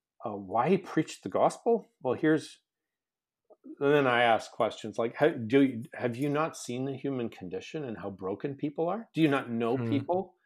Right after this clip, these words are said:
Speaker 1: who desperately need to meet Jesus? And
Speaker 2: Yeah.
Speaker 1: you, you're just gonna leave them till the afterlife? That's, and, and have them waste their lives?"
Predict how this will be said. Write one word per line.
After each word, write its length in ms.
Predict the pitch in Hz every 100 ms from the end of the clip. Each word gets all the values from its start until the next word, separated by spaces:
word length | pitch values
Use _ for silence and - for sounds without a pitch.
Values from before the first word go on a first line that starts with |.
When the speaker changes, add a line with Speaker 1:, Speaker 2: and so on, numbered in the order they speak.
| _ _ -
Speaker 1:
who 280 | 160 139 - - 117 104
desperately 680 | 165 160 - - 165 151 147
need 240 | 139 139
to 80 | 143
meet 240 | 135 131
Jesus? 680 | 117 95 101 160 220 - - _ _ _ _ _ _ _
And 120 | 135
Speaker 2:
Yeah. 60 | 139 185
Speaker 1:
you, 80 | 175
you're 220 | 147 185
just 240 | 190 -
gonna 180 | 175 156
leave 420 | 120 117 131 143
them 380 | 139 170 185 190 -
till 140 | 151
the 160 | 123 113
afterlife? 800 | 107 - - 214 269 359 - _ _ _ _ _ - 143 107 - -
That's, 260 | 139 - - _ -
and, 220 | 151 147 156
and 200 | 131 127
have 180 | 135 120
them 220 | 123 107
waste 420 | 104 135 - -
their 140 | 147 113
lives?" 540 | 90 101 208 - -